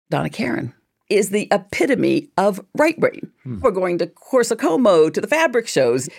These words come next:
Speaker 1: With Donna, you had to be on your product and your merchant game. And, and with Linda, you had to be on your business and strategic game.
Speaker 2: Each of these strong C E Os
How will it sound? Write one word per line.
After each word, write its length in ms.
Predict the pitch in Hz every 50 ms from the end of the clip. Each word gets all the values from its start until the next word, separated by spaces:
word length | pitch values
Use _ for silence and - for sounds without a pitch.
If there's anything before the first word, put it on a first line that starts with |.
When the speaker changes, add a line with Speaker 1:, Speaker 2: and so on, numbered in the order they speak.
| - _ _
Speaker 1:
With 320 | - - 147 143 139 147
Donna, 300 | 143 208 262 311 330 254
you 180 | 190 185 254 254
had 340 | 185 - - 202 277 311 226
to 60 | 220
be 140 | 185 196 185
on 120 | 165 156
your 120 | 151 147 147
product 520 | - 190 214 226 226 - - - - -
and 80 | 143 131
your 120 | 127 127
merchant 440 | 143 160 202 240 - - - - 123
game. 320 | 127 113 127 135 202 190
And, 200 | 165 139 147 147 - - -
and 100 | - 135
with 140 | 139 151 143
Linda, 340 | 151 185 262 330 302 233 156
you 220 | 139 156 233 269
had 120 | 233 185 156
to 60 | 147
be 200 | 139 139 160 147
on 160 | 135 127 131 127
your 100 | 127 123
business 600 | 120 120 - - - - 240 - - 147 139 -
and 120 | - 120
strategic 600 | - - - - 113 - 233 233 233 - - - -
game. 380 | - 120 123 117 131 180 175 - _ _ _ _ _ _ _ _ _ _ _
Speaker 2:
Each 320 | - 156 175 180 - -
of 100 | - 117
these 140 | 107 113 104 -
strong 520 | - - - 117 117 127 131 131 135 123
C 220 | - - 139 127
E 40 | 120
Os 380 | 113 107 98 87 85 82 -